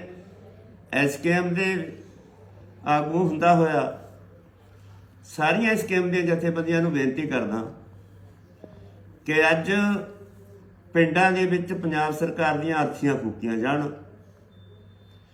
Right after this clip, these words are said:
ਇਹ ਰੋਸ ਪ੍ਰਗਟਾਵਾ ਕੀਤਾ ਜਾਵੇ, ਉਹਨਾਂ ਦੇ ਪੁਤਲੇ ਫੂਕੇ ਜਾਣ। ਤੇ ਕੱਲ੍ਹ ਦੀ ਤਿਆਰੀ ਕਰੋ,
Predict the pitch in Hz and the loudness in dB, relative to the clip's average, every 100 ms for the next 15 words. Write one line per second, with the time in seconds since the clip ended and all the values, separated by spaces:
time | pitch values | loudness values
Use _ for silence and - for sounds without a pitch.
0 | - - - - - - - 170 165 165 | -20 -20 -20 -20 -20 -18 0 4 6 8
1 | 175 175 185 180 170 165 160 175 196 160 | 6 2 -4 -4 -2 0 2 2 2 0
2 | 139 165 127 87 90 - - - - - | -2 2 0 0 -4 -8 -12 -20 -20 -14
3 | 135 165 170 160 143 143 143 123 101 90 | -6 -2 0 0 -2 0 0 0 -4 -6
4 | 90 87 92 95 - - - - - - | -6 -6 -8 -14 -18 -20 -20 -20 -20 -20
5 | - - - - - - - - - - | -20 -20 -20 -20 -20 -20 -20 -20 -20 -6
6 | 147 147 139 127 - - 160 175 233 233 | 2 4 4 2 -2 -4 4 6 6 2
7 | 226 185 165 165 165 143 131 127 - - | 0 4 6 6 4 2 0 0 -2 -10